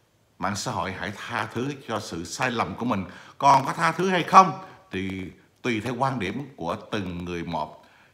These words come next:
Chắc tất cả trong chúng ta ai cũng biết rằng lần thứ nhất Đông Dương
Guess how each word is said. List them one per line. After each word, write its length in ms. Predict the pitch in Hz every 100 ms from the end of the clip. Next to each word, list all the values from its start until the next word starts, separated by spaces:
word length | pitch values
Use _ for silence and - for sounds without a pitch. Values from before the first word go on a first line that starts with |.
| _ -
Chắc 140 | 135 - -
tất 80 | 151 -
cả 440 | 71 69 73 110
trong 140 | 104 95
chúng 140 | 120
ta 100 | -
ai 260 | 113 123 123
cũng 180 | 110 117
biết 140 | 147 143
rằng 280 | 127 101 82 - - - -
lần 340 | 92 120 113 104
thứ 100 | 151
nhất 200 | 156 196 - - - _ _ _ _ _ -
Đông 280 | 110 113 117
Dương 260 | 143 131